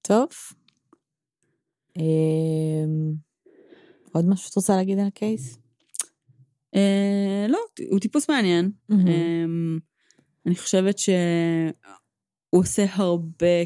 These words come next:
Speaker 2: כאילו, עבודה סופר מעניינת, אה, למען, אה, גם מניעת הונאות וגם, כאילו,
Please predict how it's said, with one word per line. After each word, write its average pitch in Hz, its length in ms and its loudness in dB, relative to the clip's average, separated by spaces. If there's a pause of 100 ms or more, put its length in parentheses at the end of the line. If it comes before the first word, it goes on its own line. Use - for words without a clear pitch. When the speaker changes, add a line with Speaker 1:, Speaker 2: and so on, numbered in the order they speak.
Speaker 2:
כאילו, 160 1040 -2
עבודה 151 640 0 (1080)
סופר 202 460 4
מעניינת, 170 720 0 (640)
אה, 151 420 0 (1120)
למען, 147 840 2
אה, - 540 -10 (580)
גם 175 200 4
מניעת 170 300 0
הונאות 175 580 0
וגם, 160 340 -4
כאילו, 151 300 -6